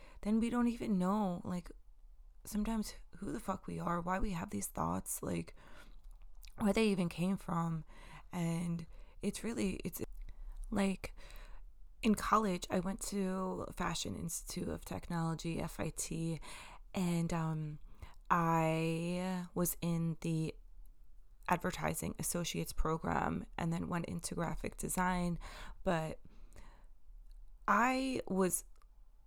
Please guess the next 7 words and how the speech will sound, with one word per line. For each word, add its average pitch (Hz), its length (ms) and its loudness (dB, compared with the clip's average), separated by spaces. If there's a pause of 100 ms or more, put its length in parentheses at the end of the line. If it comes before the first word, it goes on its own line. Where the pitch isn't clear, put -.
(540)
literally 214 760 4 (160)
disgusted, - 1080 2 (360)
and 165 560 4 (120)
I 165 400 4
decided 160 560 4
that 85 240 2
I 156 400 0